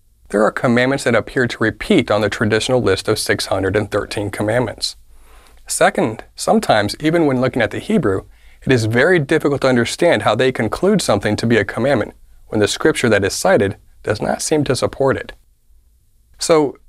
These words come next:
there really does not seem to be six hundred and thirteen commandments. It seems to be more of a tradition.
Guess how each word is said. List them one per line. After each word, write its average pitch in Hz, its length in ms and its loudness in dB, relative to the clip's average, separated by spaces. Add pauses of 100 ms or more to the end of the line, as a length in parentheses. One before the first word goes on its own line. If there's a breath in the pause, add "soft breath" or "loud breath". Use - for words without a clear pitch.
(120)
there 165 280 2
really 202 240 4
does 147 180 2
not 143 240 2
seem 123 300 0
to 113 80 0
be 104 200 0
six - 340 -4
hundred 104 320 0
and 95 120 0
thirteen 101 420 -4
commandments. 104 560 -6
It - 240 -8
seems 165 280 2
to 139 60 -6
be 131 80 2
more 120 180 0
of 113 80 0
a 101 80 0
tradition. 110 640 -2